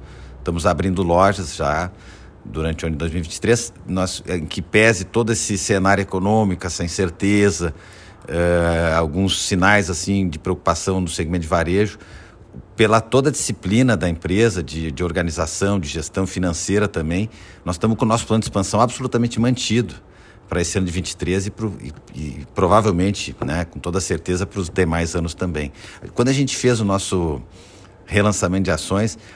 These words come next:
a gente construiu um plano de crescimento até dois mil e vinte e cinco. E ele tá super, assim, é, nós estamos conseguindo atender isso, tudo que a gente se propôs a fazer, né?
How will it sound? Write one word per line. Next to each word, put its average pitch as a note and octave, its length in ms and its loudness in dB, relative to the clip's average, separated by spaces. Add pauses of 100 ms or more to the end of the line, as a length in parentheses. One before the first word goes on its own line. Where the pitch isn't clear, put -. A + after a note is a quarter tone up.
a D2 60 -8
gente E2 200 -2
construiu G#2+ 360 -2
um - 20 0
plano G#2+ 300 4
de G2+ 80 -6
crescimento G2 600 0
até G#2 540 0 (340)
dois F#2+ 280 2
mil G2+ 140 2
e - 20 0
vinte F#2+ 140 0
e - 40 -8
cinco. D#2 400 -4
E F#2+ 120 -2
ele G2 120 -2
tá A#2 200 2
super, C3 840 -4 (560)
assim, F#2 680 -2
é, E2+ 600 0 (120)
nós E2 160 -4
estamos G#2+ 180 -2
conseguindo A#2+ 320 0
atender G#2+ 380 0
isso, A#2+ 200 -2
tudo D3+ 220 -6
que D3+ 80 0
a - 20 2
gente C3 460 -2 (140)
se - 220 -6
propôs A2 420 2
a A2+ 60 0
fazer, F#2 460 0
né? C#2+ 200 -8